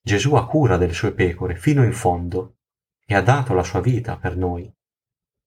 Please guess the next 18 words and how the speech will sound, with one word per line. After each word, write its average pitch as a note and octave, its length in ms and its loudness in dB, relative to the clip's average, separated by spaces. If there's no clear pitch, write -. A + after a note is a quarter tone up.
E A#2+ 100 -4
che A#2+ 140 0
cosa C#3 280 2
dice? F#2 640 -6
Mette B2+ 280 2
in A#2 100 6
evidenza F#2+ 600 0
il G#2+ 80 -6
fatto A#2 360 0
che G2 420 -4
siamo A#2+ 300 0
chiamati A#2 420 2
a F#2+ 80 2
pregare F#2+ 720 0
proprio C3 280 -2
per G#2 180 2
non G#2 220 0
entrare F#2+ 720 -2